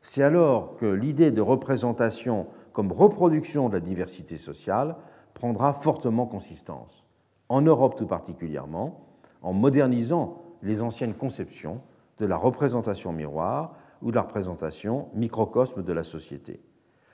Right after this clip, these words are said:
Ce modèle de la proximité comme identité sociale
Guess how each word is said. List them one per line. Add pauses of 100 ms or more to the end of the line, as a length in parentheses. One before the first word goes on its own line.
(100)
Ce
modèle (580)
de
la
proximité
comme
identité
sociale